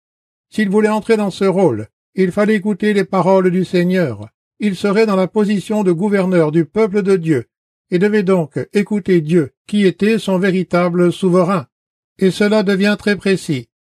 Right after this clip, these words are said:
Voici ce que le Seigneur a à dire, et voici ce que vous devez écouter, et obéir. Verset deux. Ainsi parle l'Éternel des armées.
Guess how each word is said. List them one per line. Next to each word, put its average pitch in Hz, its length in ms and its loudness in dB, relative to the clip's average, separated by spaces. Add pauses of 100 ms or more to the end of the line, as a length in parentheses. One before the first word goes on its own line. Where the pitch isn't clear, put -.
(280)
Voici 196 340 0
ce 220 100 -2
que 208 100 -4
le 190 160 2
Seigneur 196 400 0
a 180 140 2
à 170 80 2
dire, 139 400 -2 (280)
et 175 80 0
voici 202 360 -2
ce - 120 -2
que 208 120 0
vous 196 180 2
devez 190 240 2
écouter, 175 580 -4 (280)
et 185 100 2
obéir. 190 560 0 (380)
Verset 180 360 0
deux. 123 240 -2 (220)
Ainsi 180 400 0
parle 208 340 0
l'Éternel 190 580 0
des 175 200 0
armées. 135 400 -2